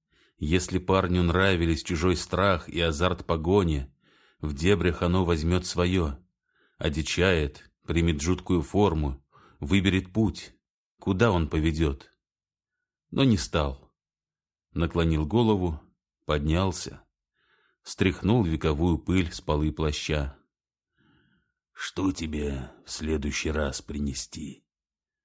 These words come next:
неловко спросил он, положив руку на камень, прощаясь. Свет Лены заколебался и скользнул мимо.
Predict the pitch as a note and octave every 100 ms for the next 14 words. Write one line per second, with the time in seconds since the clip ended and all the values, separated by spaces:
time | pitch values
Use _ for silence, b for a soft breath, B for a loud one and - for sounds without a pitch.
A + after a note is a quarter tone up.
0 | _ _ - E2 D#2+ D2+ - - E2 D#2+
1 | D#2 D#2+ G2 G#2 - _ _ _ _ -
2 | D#2 D2+ D#2+ D#2+ D#2+ D2+ - D#2+ E2+ D#2+
3 | C#2+ C#2 C#2 - _ _ _ _ - E2
4 | D#2 - D2+ C#2+ C2+ - - _ _ _
5 | _ _ _ _ _ _ _ _ _ _
6 | - G2+ C3 - A#2+ C3 A#2+ F#2+ F2 F2+
7 | E2+ G#2+ A#2 G2+ - F#2 E2+ - G#2+ -
8 | E2+ D#2 D2+ E2+ E2 D#2 D2 C#2